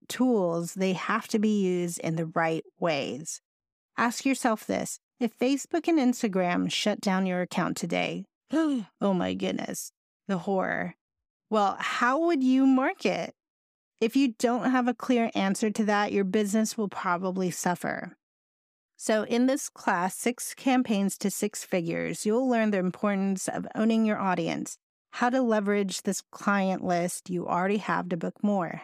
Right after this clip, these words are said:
sessions, how to build a marketing calendar k-, to keep you booked year-round,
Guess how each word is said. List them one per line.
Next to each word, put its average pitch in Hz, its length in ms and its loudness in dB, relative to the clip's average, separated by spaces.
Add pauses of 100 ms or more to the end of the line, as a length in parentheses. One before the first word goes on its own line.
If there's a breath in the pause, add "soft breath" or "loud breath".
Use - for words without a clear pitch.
sessions, - 640 -4 (800)
how 175 160 -4
to 185 100 0
build 208 460 2
a 208 80 0
marketing 240 420 2
calendar 175 560 -2
k-, - 60 -18 (140)
to 220 120 -2
keep 277 320 0
you 277 120 2
booked 202 480 -2
year-round, 185 800 -2